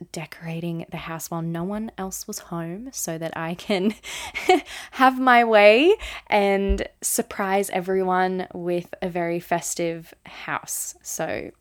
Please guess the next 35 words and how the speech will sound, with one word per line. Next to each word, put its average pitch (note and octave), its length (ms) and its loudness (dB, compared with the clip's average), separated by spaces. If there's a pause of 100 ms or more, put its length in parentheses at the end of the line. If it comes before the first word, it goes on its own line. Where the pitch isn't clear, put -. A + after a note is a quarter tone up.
(160)
that's - 260 0
what F#3 180 -2
I'm F3 300 -4
coming E3+ 320 -6
from. F3 400 -2 (460)
But F#3+ 120 0
we're G#3 120 4
not A#3+ 160 6
here D4 160 2
to C#4+ 80 0
talk B3+ 220 0
about A3 220 2
Christmas. E3+ 760 -6
We're F3+ 80 0
actually G3 480 -4
here F3 560 -6
to - 120 -12
talk - 520 -12
about E3+ 500 -12
cycle F#3 560 -2
mapping. E3+ 540 -10 (560)
So G3 480 0 (360)
I A3+ 540 4
talk G3+ 160 -4
about F#3+ 220 0
cycle E3+ 340 -4
mapping E3+ 460 -6 (160)
all A3+ 280 6
of G#3+ 120 0
the F3+ 80 0
time F3 480 -8 (920)
on G#3 120 2
my G3+ 140 2
Instagram, F#3+ 800 -2
and F3+ 540 -6